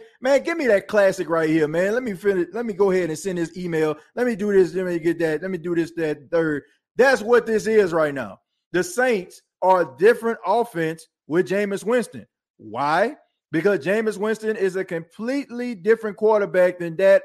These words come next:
of a Drew Brees. He has a different skill set. You hear coaches talk about it all the time.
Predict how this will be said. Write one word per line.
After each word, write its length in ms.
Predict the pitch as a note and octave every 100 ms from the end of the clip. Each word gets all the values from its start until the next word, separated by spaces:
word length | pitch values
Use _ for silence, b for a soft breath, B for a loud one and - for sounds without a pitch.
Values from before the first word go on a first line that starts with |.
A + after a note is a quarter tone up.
| -
of 260 | F3 F#3
a 60 | E3
Drew 260 | E3 G3
Brees. 460 | E3+ G3+ A3+ F3 F3+ _ _ -
He 100 | G#3
has 200 | F#3+ F#3
a 100 | F3
different 360 | F#3+ F#3+ F3+
skill 300 | - B3 A#3+
set. 300 | F#3 D#3+ A2+ - _ _
You 180 | F3 A3+
hear 220 | G#3+ G3
coaches 440 | G#3 A3 G#3+ F3+
talk 260 | - G3 G3
about 280 | F3 F#3 E3
it 80 | -
all 240 | E3 F3
the 140 | F3+ D#3
time. 380 | A3 A3+ D#3+